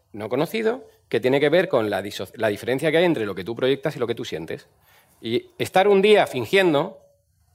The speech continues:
o bueno, o estar en un escenario una hora al día fingiendo, es algo que tu cabeza puede colocar. Estar de forma bipolar viviendo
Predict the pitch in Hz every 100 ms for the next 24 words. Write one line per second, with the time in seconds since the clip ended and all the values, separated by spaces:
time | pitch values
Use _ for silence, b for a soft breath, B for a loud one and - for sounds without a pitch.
0 | _ 107 107 123 107 113 101 - 131 117
1 | 117 120 123 143 147 101 110 113 120 127
2 | 120 139 147 143 165 185 185 190 185 151
3 | 156 127 110 123 156 - 127 135 113 92
4 | 87 104 - B B B B - 131 -
5 | 196 165 131 151 185 170 143 123 123 160
6 | 156 - 110 113 113 170 175 113 120 170